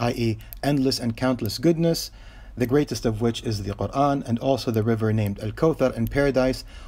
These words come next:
which lives up to its name far beyond imagination. The second verse commands him to perform all acts of worship, both mandatory and recommended,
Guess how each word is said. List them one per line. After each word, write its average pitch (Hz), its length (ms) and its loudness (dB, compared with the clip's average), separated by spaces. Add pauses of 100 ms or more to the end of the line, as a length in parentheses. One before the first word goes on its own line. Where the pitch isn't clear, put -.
which 143 220 -2
lives 143 200 4
up 135 140 4
to 120 180 0
its 113 180 -2
name 135 400 0 (880)
far 135 280 4
beyond 110 400 2
imagination. 101 720 -2 (560)
The 127 80 0
second 208 340 6
verse 131 240 2
commands 127 360 2
him 123 160 0
to - 100 -10
perform 131 540 0
all 156 240 2
acts 139 280 -2
of 104 140 -4
worship, 123 420 0
both 104 240 0
mandatory 151 560 0
and 127 240 0
recommended, 110 560 0